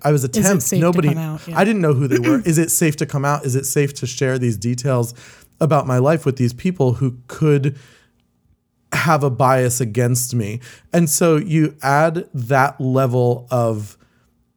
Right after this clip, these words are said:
Speaker 1: kind of secrecy
Speaker 2: Yeah.
Speaker 1: to, uh, what then becomes a dangerous situation. And I think that that is why, as queer people,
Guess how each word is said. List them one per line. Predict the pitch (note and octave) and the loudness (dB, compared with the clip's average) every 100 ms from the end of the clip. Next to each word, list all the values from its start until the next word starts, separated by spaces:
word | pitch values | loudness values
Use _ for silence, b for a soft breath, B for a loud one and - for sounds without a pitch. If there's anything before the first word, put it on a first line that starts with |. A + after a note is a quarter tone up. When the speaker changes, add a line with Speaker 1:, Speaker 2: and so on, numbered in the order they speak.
| _ _ _ _ _ _ _ _ _ _ _ _ _ | _ _ _ _ _ _ _ _ _ _ _ _ _
Speaker 1:
kind | - F#3 F3 | -2 2 4
of | D3 | 2
secrecy | B2 - - D3 E3 F3+ - G#3+ A#3+ A#3+ - _ _ _ - | 0 0 0 0 0 -2 0 0 -2 -4 -18 _ _ _ -2
Speaker 2:
Yeah. | G3+ F3 D#3+ D#3 - - | 0 2 -2 -6 -12 -6
Speaker 1:
to, | - F#3 E3+ D3+ C#3+ C#3+ _ _ _ _ _ | -2 2 2 2 0 -4 _ _ _ _ _
uh, | - - - | -12 -12 -8
what | F#3 D3 E3 C#3+ C3 | -2 0 0 -2 -2
then | D#3+ D#3 | 0 2
becomes | D3+ C#3 D#3 C3+ | 2 0 0 0
a | B2 | 0
dangerous | A#2 D3+ F#3 C#3+ C3+ B2 | 2 2 2 2 0 0
situation. | C3 A#2+ A#2+ A2 G#2+ B2 A#2 A#2+ B B | -4 -4 -4 -2 -4 -4 -6 -8 B B
And | - E3+ | -2 0
I | E3 | 0
think | - G3+ G3+ | 0 -2 0
that | F3 D3+ - | -2 -2 0
that | D3+ F#3+ | 2 2
is | E3 | 0
why, | C3+ B2+ C3+ C3+ C3+ C3 | -2 0 2 2 2 -2
as | C3 B2 | -2 -4
queer | - - G3 G3+ | -6 -2 2 2
people, | G#3 D3+ B2 A#2+ B2 D3+ | 0 -4 -2 0 -2 -2